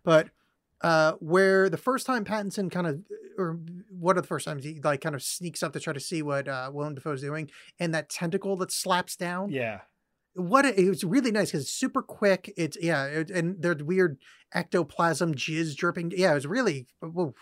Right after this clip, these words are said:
Speaker 1: effective little bit.
Speaker 2: Yeah, I, I like that, and I really liked his, um, when he's choking, um, he's finally, like, snapping his choking Defoe, and has that, like, flash of seeing Defoe as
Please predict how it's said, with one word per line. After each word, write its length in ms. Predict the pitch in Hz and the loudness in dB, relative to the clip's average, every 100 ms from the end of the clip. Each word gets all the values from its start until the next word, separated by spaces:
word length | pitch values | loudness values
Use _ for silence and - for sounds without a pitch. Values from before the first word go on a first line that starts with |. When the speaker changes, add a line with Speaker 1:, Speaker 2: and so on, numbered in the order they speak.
| - _ 226 | -20 _ -10
Speaker 1:
effective 360 | 170 180 214 180 | -4 0 0 2
little 160 | 151 135 | 0 2
bit. 200 | 143 127 _ | -2 -4 _
Speaker 2:
Yeah, 300 | - 143 117 - | -2 0 0 -2
I, 140 | 131 139 | 0 2
I 100 | 143 | 4
like 160 | 143 | 2
that, 220 | 139 143 151 | 2 0 2
and 120 | 156 | 4
I 60 | |
really 240 | 156 165 190 | 4 6 6
liked 240 | 143 135 | 6 4
his, 320 | - 135 113 - | 2 -4 -4 -6
um, 440 | 139 110 104 101 - _ _ _ _ - | -6 -6 -10 -14 -18 _ _ _ _ -8
when 540 | 127 117 107 104 107 - | -4 -4 -4 -6 -10 -16
he's 600 | - 123 110 101 - - | -10 -8 -8 -10 -16 -14
choking, 720 | - - 165 139 113 104 95 _ | -6 -2 -2 -2 -6 -6 -12 _
um, 420 | 120 107 98 98 - - | -12 -12 -12 -16 -18 -12
he's 140 | 131 | -6
finally, 240 | 160 143 | 0 0
like, 140 | 120 110 | 0 -4
snapping 340 | - 120 104 | -6 -8 -8
his 100 | 113 101 | -10 -8
choking 340 | 123 110 113 | -8 -8 -10
Defoe, 300 | 101 113 98 | -12 -12 -12
and 100 | 104 - _ _ _ | -14 -18 _ _ _
has 220 | - 135 | -4 -2
that, 220 | 131 117 | 0 -2
like, 340 | 107 107 104 - _ _ | -2 -4 -4 -14 _ _
flash 380 | - 131 113 | -2 0 0
of 80 | 120 | -6
seeing 240 | - 127 110 | -8 -6 -6
Defoe 320 | 110 120 110 | -8 -8 -8
as 600 | 110 104 101 95 - | -8 -8 -10 -14 -18